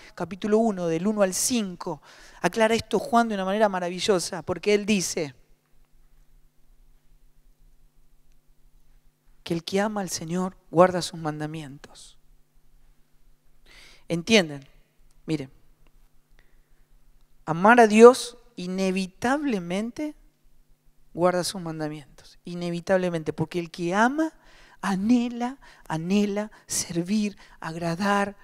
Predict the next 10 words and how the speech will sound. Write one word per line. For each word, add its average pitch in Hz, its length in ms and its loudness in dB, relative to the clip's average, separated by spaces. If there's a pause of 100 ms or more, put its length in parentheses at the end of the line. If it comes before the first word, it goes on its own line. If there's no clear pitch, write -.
(360)
estar 196 640 -2 (580)
con 180 160 -4
el 175 100 -4
bien 180 160 -2
amado. 160 480 -4 (1000)
Cuando 190 320 4
Dios 226 320 0
conquista 196 560 -8
nuestro 190 280 -8
corazón, 165 560 -4